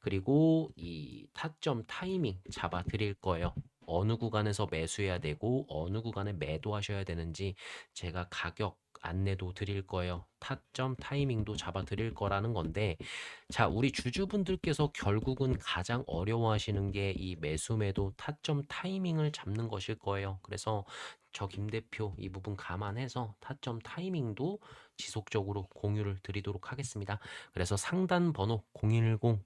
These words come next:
이사팔오 번에 오사삼사 번 저에게 펩트라고 문자 전송해 주시면 됩니다. 자, 그래서 조속하게 입장하셔서 펩트론 정말 중요한 구간 실시간 대응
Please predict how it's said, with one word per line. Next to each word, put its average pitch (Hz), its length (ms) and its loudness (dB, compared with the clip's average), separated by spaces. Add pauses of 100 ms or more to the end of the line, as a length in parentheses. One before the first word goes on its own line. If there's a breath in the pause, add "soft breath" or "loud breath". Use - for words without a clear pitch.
이사팔오 110 880 0
번에 120 340 2 (180)
오사삼사 117 920 -4
번 98 180 -2 (360 loud breath)
저에게 95 440 -4
펩트라고 143 920 -6
문자 101 440 -4
전송해 98 440 -6
주시면 101 340 -6
됩니다. 92 380 -4 (340 loud breath)
자, 104 160 0
그래서 120 300 4
조속하게 147 800 0
입장하셔서 143 1120 -2 (120)
펩트론 156 600 0
정말 139 580 -2
중요한 101 460 0
구간 98 360 -4 (320 loud breath)
실시간 147 640 -2
대응 98 400 2